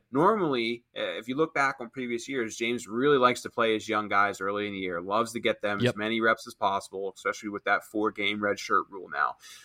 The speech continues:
Speaker 1: So I really expect to see the young guys a lot in the second half. And again, Villanova actually has a pretty good offense. They, they,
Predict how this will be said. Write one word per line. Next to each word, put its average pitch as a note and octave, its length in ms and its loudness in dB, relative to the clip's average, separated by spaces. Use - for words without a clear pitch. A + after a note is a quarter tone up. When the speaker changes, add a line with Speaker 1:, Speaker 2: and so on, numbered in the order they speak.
Speaker 1:
So - 220 4
I D3 160 10
really D#3+ 460 10
expect - 380 2
to A#2 80 -10
see A#2+ 180 -2
the A2 80 0
young A2 240 4
guys G2+ 300 2
a E2+ 80 -6
lot A#2 480 6
in A2+ 100 -6
the A2 100 -6
second A2 360 -2
half. G#2 480 2
And B2 460 2
again, C#3+ 340 0
Villanova G#3 400 -2
actually - 360 -6
has F3 260 -4
a A#2+ 60 -10
pretty D#3 380 0
good C3 280 6
offense. A2 600 2
They, G#2+ 200 -2
they, A2+ 200 -2